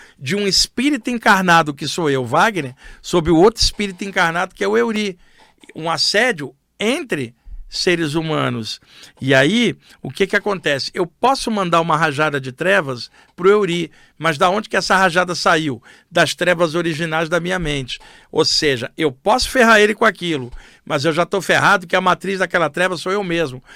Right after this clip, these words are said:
Por mais que eu afete o outro, eu já afeto a mim quando eu gero aquilo.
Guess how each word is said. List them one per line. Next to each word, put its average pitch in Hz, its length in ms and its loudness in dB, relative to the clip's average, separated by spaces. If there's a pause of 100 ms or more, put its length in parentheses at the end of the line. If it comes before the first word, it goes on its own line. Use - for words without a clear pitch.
(160)
Por 180 160 2
mais 214 240 4
que - 80 -2
eu 226 60 6
afete 208 340 0
o 208 40 -2
outro, 170 360 0 (260)
eu - 120 -4
já 190 160 2
afeto 180 360 0
a 165 60 -2
mim 175 140 -10
quando 180 180 -8
eu 185 80 -4
gero 170 240 -4
aquilo. 139 480 -10